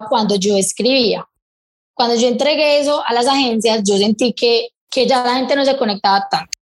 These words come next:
Entonces empezamos a usar como todos esos puntos que creíamos que hacían que, hacen que la gente se conecte con Cosmo Cookies y los empezamos a usar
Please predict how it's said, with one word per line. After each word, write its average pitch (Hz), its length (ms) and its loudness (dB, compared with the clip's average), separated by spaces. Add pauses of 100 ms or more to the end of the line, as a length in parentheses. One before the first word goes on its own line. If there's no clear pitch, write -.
(260)
Entonces 294 180 0
empezamos 262 420 0
a 294 80 2
usar 240 240 0
como 285 240 -2
todos 226 200 0
esos 302 420 2
puntos 262 580 0 (480)
que 233 160 0
creíamos 226 640 0
que 220 200 2
hacían 208 400 0
que, 247 200 2 (100)
hacen 262 420 0
que 233 140 -2
la 202 120 2
gente 202 200 -2
se 269 100 2
conecte 226 400 0
con 285 140 -2
Cosmo 277 300 -2
Cookies 240 280 0
y 240 60 2
los 220 120 2
empezamos 214 420 0
a 240 80 2
usar 262 280 2